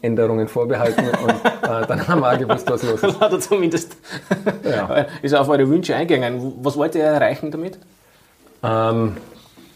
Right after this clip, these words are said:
Speaker 1: ja, das, was er damit erreichen wollte, muss den fragen, aber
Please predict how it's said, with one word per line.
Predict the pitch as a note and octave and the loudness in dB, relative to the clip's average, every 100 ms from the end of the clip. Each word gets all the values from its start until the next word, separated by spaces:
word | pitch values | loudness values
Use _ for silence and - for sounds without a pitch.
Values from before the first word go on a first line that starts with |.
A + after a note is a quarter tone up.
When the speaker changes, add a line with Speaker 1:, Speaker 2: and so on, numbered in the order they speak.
| _ _ _ _ - | _ _ _ _ -2
Speaker 1:
ja, | A#2 B2 E3 | 2 4 4
das, | D3+ - A#2+ - - - - - - | 2 -2 -6 -6 -10 -20 -16 -16 -14
was | - G2 - F#2+ G2 | -12 -10 -2 0 2
er | |
damit | G2 G#2 G2 | 2 2 4
erreichen | F#2 F#2 G#2 | 4 4 4
wollte, | G2 G2 - - - - - - - - - - - - - - - | 2 2 -2 -16 -20 -12 -10 -10 -14 -20 -20 -18 -18 -18 -20 -20 -18
muss | A#2 - | -16 2
den | G#2+ | 2
fragen, | A2 - F2+ | 2 0 0
aber | E2+ F#2 | 0 -2